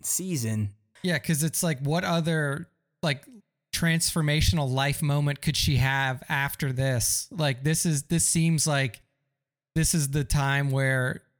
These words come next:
Speaker 2: like, she realizes either, you know, the, the fault in her, in her mindset, or has such a transformational conversation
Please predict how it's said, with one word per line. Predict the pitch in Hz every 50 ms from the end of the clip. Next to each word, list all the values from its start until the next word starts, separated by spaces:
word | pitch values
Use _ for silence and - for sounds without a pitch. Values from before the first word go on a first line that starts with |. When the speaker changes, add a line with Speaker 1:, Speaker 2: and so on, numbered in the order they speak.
| _ _
Speaker 2:
like, | 160 143 -
she | - - - 160 131
realizes | 127 135 147 151 156 151 147 139 139 143 143 127 139 147 139 123 127 - - _
either, | - 196 160 147 131 147 139 135 131 123 - - _ _ _ _ _ _ _ _
you | 160 143
know, | 139 135 135
the, | 127 123 143 175
the | 208 160 147 127
fault | - - - 156 143 139 147 147 - -
in | - - 156 135
her, | 123 139 135 131 131 131 127 135 - - -
in | 240 160 131
her | 135 135 131
mindset, | 127 127 123 127 131 139 143 - - - 165 160 165 170 175 - - _
or | 233 170 147 143 139 139 135 131 131 127 127 120 - _ _ _ _ _ _
has | 143 139 143 139 143 131 131
such | - - - - - - - 170 151 143 - -
a | 156 143 139 135 131 127 127 143 - - _ -
transformational | - - 156 143 139 - - 151 143 139 139 139 135 - - 156 139 127
conversation | - - 143 135 127 135 120 - - 139 135 131 - - 147 135 131 139 165